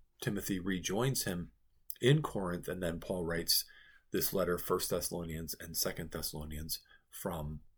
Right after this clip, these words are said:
from Corinth. But notice, notice the warm affection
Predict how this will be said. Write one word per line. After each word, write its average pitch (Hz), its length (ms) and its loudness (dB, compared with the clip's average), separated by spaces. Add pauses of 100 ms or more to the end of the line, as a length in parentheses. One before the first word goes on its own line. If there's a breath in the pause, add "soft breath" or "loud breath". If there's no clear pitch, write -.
(180)
from 78 300 -8
Corinth. 90 500 -6 (440 soft breath)
But 113 180 4
notice, 160 600 6 (1000)
notice 147 260 6
the - 120 4
warm 117 420 2
affection - 640 0